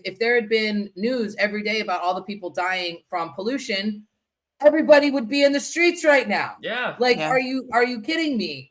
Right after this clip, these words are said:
Speaker 1: But
Speaker 3: Yeah.
Speaker 1: they, and
Speaker 3: And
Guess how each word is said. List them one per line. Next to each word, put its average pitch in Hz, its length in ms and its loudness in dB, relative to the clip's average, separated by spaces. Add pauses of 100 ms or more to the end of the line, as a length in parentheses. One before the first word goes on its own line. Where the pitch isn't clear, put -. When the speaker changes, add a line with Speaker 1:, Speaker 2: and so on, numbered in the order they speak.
(100)
Speaker 1:
But 214 340 2
Speaker 3:
Yeah. 196 160 -8
Speaker 1:
they, 202 280 -2 (380)
and 214 360 -2 (1500)
Speaker 3:
And 233 100 6